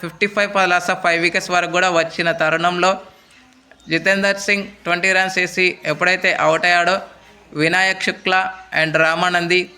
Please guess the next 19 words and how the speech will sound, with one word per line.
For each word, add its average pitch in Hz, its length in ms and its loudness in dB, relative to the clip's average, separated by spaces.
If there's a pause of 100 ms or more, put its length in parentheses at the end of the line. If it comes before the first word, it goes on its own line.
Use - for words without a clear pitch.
(180)
కొంత - 640 -4
పార్ట్నర్‌షిప్ 170 640 0
అయితే 180 300 0
చేశారు. 170 480 0 (140)
వీళ్ళ 160 200 0
పార్ట్నర్‌షిప్ 165 580 -2
కారణంగానే 170 580 0
హండ్రెడ్ 156 400 0
వరకైనా 165 460 0
రీచ్ 151 280 0
అవ్వగలిగింది. 156 680 0 (600)
రామానంది 202 580 2
థర్టీన్ 196 380 0
రన్స్ 190 460 -2
అవుట్ 165 260 2
అయిన, 175 400 -2 (420)
అవుట్ 165 220 0
అయిన 180 120 -2
తర్వాత 170 460 0